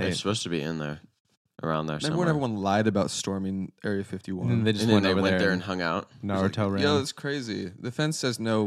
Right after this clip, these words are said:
Speaker 3: going in there, so
Speaker 1: So
Speaker 3: I'm
Speaker 1: we
Speaker 3: just
Speaker 1: probably
Speaker 3: gonna
Speaker 1: shouldn't. <laughs>
Speaker 3: They, like, thought Area fifty-one was just, like, a joke. It's, like, not a real place.
Speaker 1: Uh-huh.
Speaker 2: It is a real place, and it's, like, known. Uh,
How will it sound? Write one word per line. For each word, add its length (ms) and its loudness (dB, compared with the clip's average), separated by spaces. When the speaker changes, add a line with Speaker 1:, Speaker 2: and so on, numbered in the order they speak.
Speaker 3:
going 320 0
in 140 -2
there, 200 -2
so 100 -10
Speaker 1:
So 80 -4
Speaker 3:
I'm 40 -2
Speaker 1:
we 60 -2
Speaker 3:
just 80 -6
Speaker 1:
probably 200 0
Speaker 3:
gonna 80 -4
Speaker 1:
shouldn't. 360 -4
<laughs> 480 -8
Speaker 3:
They, 60 -8
like, 180 -4
thought 220 -2
Area 200 -2
fifty-one 580 -6
was 340 -8
just, 160 -8
like, 200 -10
a 60 -6
joke. 480 -8
It's, 100 -8
like, 100 -4
not 220 0
a 40 0
real 200 -2
place. 460 -8
Speaker 1:
Uh-huh. 340 -4
Speaker 2:
It 20 -10
is 220 -10
a 40 -12
real 200 -10
place, 360 -14
and 120 -14
it's, 160 -16
like, 100 -14
known. 560 -12
Uh, 60 -12